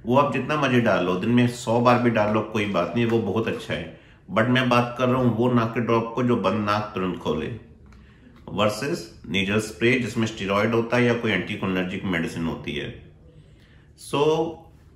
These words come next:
ये नेजल स्प्रे practically safe हैं, दो इनमें स्टेरॉयड होता है, but hardly one percent of total dose gets absorbed into body और वो ईजीली लीवर उसको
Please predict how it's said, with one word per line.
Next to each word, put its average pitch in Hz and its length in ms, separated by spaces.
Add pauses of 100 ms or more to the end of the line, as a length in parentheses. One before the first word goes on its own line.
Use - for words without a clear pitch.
ये 123 260
नेजल 127 340
स्प्रे 135 600 (100)
practically 131 640
safe 117 220
हैं, 127 160
दो 120 120
इनमें 123 200
स्टेरॉयड 110 460
होता 107 260
है, 123 140
but 113 100
hardly 107 600 (300)
one 113 280
percent 113 360
of 110 100 (100)
total 101 300
dose 113 400
gets 98 320
absorbed 107 460
into 101 220
body 104 260 (720)
और 101 380
वो 117 460
ईजीली 113 320
लीवर 101 500
उसको - 640